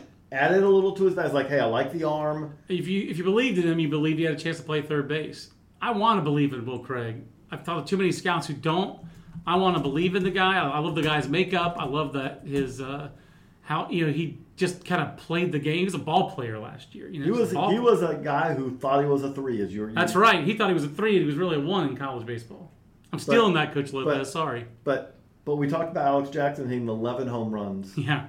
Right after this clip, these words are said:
Speaker 1: You know, eleven home runs
Speaker 2: Will Craig
Speaker 1: in
Speaker 2: in the Florida State League has?
Speaker 1: two.
Speaker 2: That's
Speaker 1: And the
Speaker 2: more
Speaker 1: thing,
Speaker 2: than I thought he had.
Speaker 1: and the thing about it is, is the other thing that's disconcerting is, is that when Will Craig was drafted,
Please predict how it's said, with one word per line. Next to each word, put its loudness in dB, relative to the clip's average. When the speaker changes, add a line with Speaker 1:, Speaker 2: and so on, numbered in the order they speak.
Speaker 1:
You -2
know, -6
eleven -2
home -2
runs -2
Speaker 2:
Will 0
Craig 0
Speaker 1:
in 2
Speaker 2:
in 2
the 0
Florida -4
State -4
League -2
has? -8
Speaker 1:
two. -8
Speaker 2:
That's 0
Speaker 1:
And 2
the 0
Speaker 2:
more 6
Speaker 1:
thing, 6
Speaker 2:
than 2
I -6
thought -4
he -6
had. -10
Speaker 1:
and 2
the -2
thing 0
about 2
it 0
is, -4
is -8
the -2
other 0
thing 0
that's -8
disconcerting -4
is, -6
is -12
that -8
when -2
Will 4
Craig 0
was -2
drafted, -6